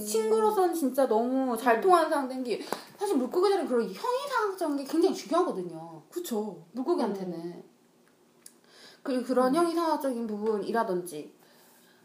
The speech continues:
Speaker 1: 그러니까 뭔가, 일단 물병자리랑 같이 있으면 아마 저 물고기뿐만이 아니라 대부분의 별자리들이 대화하는 게 즐겁다고 느껴지지 않나요?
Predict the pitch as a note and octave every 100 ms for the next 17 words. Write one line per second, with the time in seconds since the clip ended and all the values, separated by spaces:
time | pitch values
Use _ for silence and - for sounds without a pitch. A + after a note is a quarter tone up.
0 | - - A3+ B3+ D#4 F4+ D#4 E3+ - C4+
1 | - B3+ C4 G4+ G4+ G4+ F#4 F4 A3 D4
2 | D4 C#4 G#3 A3 A3 - - G#3 D4+ E4+
3 | G#4 F#4+ F#4 G#4+ G#4 B3+ A#3+ A3 A3 C4
4 | E4+ F#4 D#4 A3 F3+ C4 B3 A3 C4+ D#4+
5 | E3 - - - B3 B3 G#4 A#4 A4 G4
6 | - B3 G#4+ - G#4 A3+ - E4 E4 F#3
7 | D#3 A3